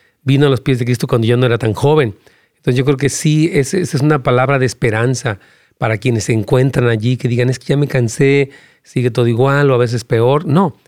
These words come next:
confíe, espere, ore, testifique, sea guiado por el precioso Espíritu Santo para saber cómo hacer. La presión, yo quiero decir esto, mientras hoy estamos concluyendo nuestro tema,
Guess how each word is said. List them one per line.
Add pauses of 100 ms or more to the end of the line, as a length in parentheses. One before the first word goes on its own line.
confíe,
espere, (300)
ore,
testifique, (220)
sea
guiado (260)
por
el
precioso
Espíritu
Santo (340)
para
saber
cómo
hacer. (480)
La
presión,
yo
quiero
decir
esto, (320)
mientras
hoy
estamos
concluyendo
nuestro
tema,